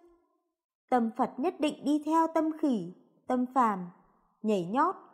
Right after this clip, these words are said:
khiến phải trải qua nhiều quỷ nạn thử thách như tiền, tài, sắc, đẹp,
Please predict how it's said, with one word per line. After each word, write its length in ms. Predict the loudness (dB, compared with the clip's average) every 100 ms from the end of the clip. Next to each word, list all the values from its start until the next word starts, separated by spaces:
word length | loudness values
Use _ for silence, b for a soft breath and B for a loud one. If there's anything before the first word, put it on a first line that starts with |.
| _ _ _ _ 0
khiến 220 | 2 2 0
phải 120 | -2
trải 280 | 0 0 2
qua 200 | 4 4
nhiều 360 | 4 4 4 2
quỷ 180 | -2 -2
nạn 240 | 0 -2 -2 -4
thử 200 | -2 -2
thách 220 | -2 -4 -6 _ _
như 400 | -2 0 0 -2 -8 _ _ _ -2
tiền, 400 | 2 2 0 -10 -14 _
tài, 380 | 0 2 0 -6 -12 _ -12
sắc, 240 | 0 0 0 -20 -2
đẹp, 220 | 0 0